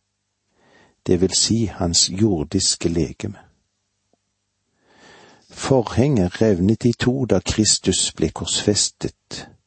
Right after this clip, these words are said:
og det indikerte at veien til Gud var åpen. Gjennom forhenget, det vil si hans jordiske legeme.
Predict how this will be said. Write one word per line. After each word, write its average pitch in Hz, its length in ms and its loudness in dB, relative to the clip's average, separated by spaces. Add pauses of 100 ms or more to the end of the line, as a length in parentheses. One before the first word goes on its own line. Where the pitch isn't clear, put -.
(640)
og 85 200 0
det 98 100 4
indikerte 92 760 0
at 76 220 -4
veien 101 360 2
til 101 220 -2
Gud 101 360 -4
var - 180 -2
åpen. - 460 -8 (1700)
Gjennom 101 300 4
forhenget, 113 600 0
det 85 120 2
vil 90 120 0
si 107 360 0
hans 95 420 0
jordiske 104 580 0
legeme. 113 540 0